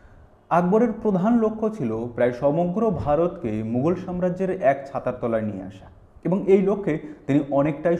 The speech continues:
সফল হয়েছিলেন। কিন্তু এত বড় মুঘল সাম্রাজ্যের সবচেয়ে প্রধান সমস্যা যেটি ছিল, সেটি ছিল খাজনা বা রাজস্ব আদায় করা, বিশেষ করে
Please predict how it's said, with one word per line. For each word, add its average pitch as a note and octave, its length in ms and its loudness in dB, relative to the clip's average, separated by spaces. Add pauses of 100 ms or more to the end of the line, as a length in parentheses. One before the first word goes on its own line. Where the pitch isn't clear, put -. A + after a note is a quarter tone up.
সফল A#2 300 -4
হয়েছিলেন। G#2 340 -10 (380)
কিন্তু E3 160 -2 (260)
এত B2 120 -4 (160)
বড় C#3+ 140 -2 (120)
মুঘল A#2+ 240 -4 (100)
সাম্রাজ্যের A#2 500 -2 (400)
সবচেয়ে D#3+ 380 -2
প্রধান C#3+ 240 -4 (100)
সমস্যা E3 400 -10
যেটি C3+ 220 -6
ছিল, C#3 100 -8 (160)
সেটি A#2+ 200 -6
ছিল B2 100 -6 (220)
খাজনা A#2+ 400 -4
বা A2+ 140 2
রাজস্ব G#2 400 -4
আদায় G2+ 220 -8
করা, F2+ 140 -14 (380)
বিশেষ F3+ 260 -4
করে F#3+ 100 -2